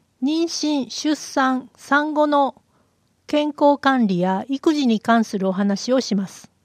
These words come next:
出産に向けての準備をしながら楽しく交流しましょ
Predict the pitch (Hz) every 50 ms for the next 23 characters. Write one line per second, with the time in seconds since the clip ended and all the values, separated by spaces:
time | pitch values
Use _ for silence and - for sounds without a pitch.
0 | _ _ _ _ _ _ _ - - - 277 262 - - - 320 311 320 320 320
1 | 330 320 311 - 320 302 - 311 285 254 214 190 247 294 311 277 240 220 202 185
2 | - - 202 190 190 185 185 180 180 175 170 185 220 - _ _ _ - 254 269
3 | 294 302 294 - 339 - 285 233 - - 214 220 220 214 214 202 - - 208 196
4 | 190 - - 190 175 175 160 175 190